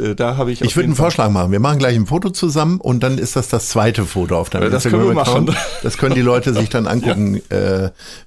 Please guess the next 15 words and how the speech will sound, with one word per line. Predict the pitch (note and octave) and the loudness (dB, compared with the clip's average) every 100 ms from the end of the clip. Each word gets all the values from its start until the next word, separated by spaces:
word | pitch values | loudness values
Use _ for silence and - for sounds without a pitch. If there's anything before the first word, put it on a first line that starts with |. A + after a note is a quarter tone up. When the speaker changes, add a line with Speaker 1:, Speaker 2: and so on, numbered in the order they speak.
| - | -6
Speaker 2:
wie | G2+ | -4
wir | G#2 G2 | -2 0
hier | G#2 G2 | 0 -2
zusammen | - F#2+ G2+ A2+ | -4 -2 0 0
sitzen. | G2+ C3+ D#3 | 0 -2 0
Wir | A#2+ | 0
sind | A2 A#2+ | 2 2
ausnahmsweise, | - A2+ B2 G#2+ A2 G#2+ | 2 2 0 2 0 2
bist | A2 G#2 - | 0 -2 -2
du | |
hierher | G#2+ G2+ F#2 F#2 | 0 2 2 2
gekommen. | F#2 G#2+ - D3 A3 - - - - - | 0 -2 0 2 0 -4 -12 -12 -12 -4
Mein | C#3 | -2
Lieber, | C#3+ E3 E3+ F3 - | 0 2 2 0 0
ähm, | C3+ C#3+ D3 D3 D3+ | 2 2 2 2 0